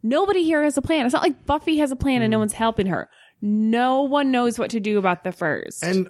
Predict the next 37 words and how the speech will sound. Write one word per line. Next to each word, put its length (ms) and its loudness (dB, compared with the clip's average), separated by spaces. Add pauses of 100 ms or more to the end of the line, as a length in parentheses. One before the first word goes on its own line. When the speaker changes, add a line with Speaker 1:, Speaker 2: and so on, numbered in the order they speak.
Speaker 2:
honestly, 580 0
if, 420 -4
if 240 -2
you're, 180 4
like, 420 0
upset 320 0
with 100 0
everyone, 400 0
like, 240 -4 (300)
keep 200 0
going 260 4
to 60 -2
you 160 4
for 140 2
things, 360 -4
then, 180 2
like, 280 0 (540)
delegate 400 4
the 60 2
responsibility. 560 2
Like, 220 -2
"Okay, 440 0 (600)
today 580 0
you 280 0
and 100 2
you 260 2
are 100 0
gonna 220 -2
do 160 -2
this." 500 -8 (420)
Speaker 1:
Right. 260 4
Speaker 2:
Or 60 2 (220)
you're 400 -4
gonna 180 2
make 240 -4
the, 60 -2
like, 260 -2